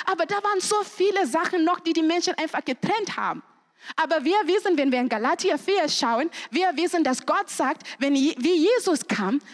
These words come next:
hat Gott uns zu Söhne gemacht. Und er hat seinen Heiligen Geist in uns reingetan. Also es gibt keinen Vorhang, es gibt keinen Räucherwerk, es gibt nichts, das uns trennt von Gott. Und ich sag, wie heilig sind wir?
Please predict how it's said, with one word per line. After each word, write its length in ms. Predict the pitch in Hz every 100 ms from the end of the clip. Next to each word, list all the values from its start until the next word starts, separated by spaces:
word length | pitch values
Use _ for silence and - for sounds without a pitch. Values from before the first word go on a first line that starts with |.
| -
hat 180 | 277 -
Gott 240 | 330 330 -
uns 260 | 311 285 -
zu 140 | - 285
Söhne 500 | - 262 311 302 233
gemacht. 520 | 226 208 185 - - - -
Und 160 | 311 285
er 180 | 269
hat 140 | 285 320
seinen 280 | 247 285 220
Heiligen 520 | 339 440 370 240 214
Geist 220 | 196 247 - -
in 140 | 285
uns 280 | 269 392 311
reingetan. 760 | 247 240 330 269 220 - 185 180 _ _ _ _ _
Also 160 | 311 285
es 200 | 269 247
gibt 240 | - 381 -
keinen 300 | 302 302 262 -
Vorhang, 520 | - 330 302 240 208 208
es 120 | 254
gibt 180 | - -
keinen 200 | 302 247
Räucherwerk, 560 | 240 294 233 190 185 - -
es 160 | 277
gibt 160 | - 320
nichts, 320 | 311 381 -
das 180 | 262 262
uns 280 | - 349 -
trennt 300 | - 302 285
von 220 | 233 208
Gott. 360 | 208 175 - - _ _ _ _ _ _ _ -
Und 100 | 302
ich 120 | 269
sag, 240 | - 302
wie 140 | 262 247
heilig 320 | 247 302 294
sind 240 | - 285
wir? 180 | 240 226